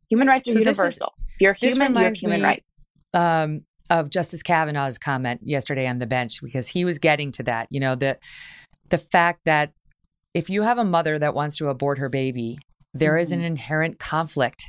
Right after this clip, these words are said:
Speaker 2: in the rights of the woman and the baby. I mean, it's so uncomfortable to even think about, really. It's like mother and child are divided when it comes to w-, what they
Speaker 1: Mm-hmm.
Speaker 2: want and what's best for them. You know what I mean? Like, th-, there's an assumption that the child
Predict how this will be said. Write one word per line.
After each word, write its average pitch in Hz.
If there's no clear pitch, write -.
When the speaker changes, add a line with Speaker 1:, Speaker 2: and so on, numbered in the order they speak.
Speaker 2:
in 143
the 139
rights 143
of 131
the 147
woman 156
and 151
the 156
baby. 147
I -
mean, 208
it's -
so 392
uncomfortable 190
to 147
even 135
think 139
about, 117
really. 123
It's 147
like 147
mother 180
and 175
child 147
are 143
divided 135
when 143
it 139
comes 143
to 147
w-, 127
what 139
they 143
Speaker 1:
Mm-hmm. 135
Speaker 2:
want 131
and 139
what's 139
best 147
for 139
them. 117
You 156
know 147
what 147
I 151
mean? 156
Like, 131
th-, 156
there's 151
an 156
assumption 156
that 147
the -
child 151